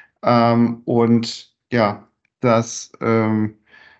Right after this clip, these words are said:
sollten natürlich vielleicht, das wäre jetzt mein Wunsch an aller Stelle, das wäre natürlich für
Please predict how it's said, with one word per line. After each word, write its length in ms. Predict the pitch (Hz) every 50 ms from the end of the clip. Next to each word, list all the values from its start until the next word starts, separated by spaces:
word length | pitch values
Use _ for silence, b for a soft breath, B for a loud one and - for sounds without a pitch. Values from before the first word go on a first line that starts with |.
| b b b _ _
sollten 380 | - - 123 127 123 123 -
natürlich 460 | 117 113 110 - 127 117 120 117 117 -
vielleicht, 380 | - 113 107 110 117 117 -
das 140 | 120 - -
wäre 120 | 120 117
jetzt 180 | 113 117 - -
mein 220 | 117 113 123 127 123
Wunsch 200 | 131 135 131 135
an 100 | 131 117
aller 260 | - 131 123 131 127
Stelle, 340 | - - - 127 127 127 127
das 220 | 127 120 117 -
wäre 100 | 120 117
natürlich 340 | 120 117 113 - 127 120 120
für 380 | - 123 117 113 113 113 113